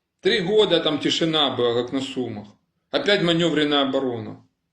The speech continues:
Твою мать. Вчера был день С Б У, поздравляю всех.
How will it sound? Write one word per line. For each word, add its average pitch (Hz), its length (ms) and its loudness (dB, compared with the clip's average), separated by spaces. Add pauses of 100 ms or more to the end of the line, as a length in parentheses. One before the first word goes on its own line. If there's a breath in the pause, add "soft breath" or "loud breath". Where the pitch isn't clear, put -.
(720)
Твою 123 280 -6
мать. 113 340 -12 (3250 loud breath)
Вчера 180 380 2
был 165 220 4
день 165 300 0
С 131 80 -8
Б 170 100 0
У, 220 180 0
поздравляю 165 680 2
всех. 131 340 -2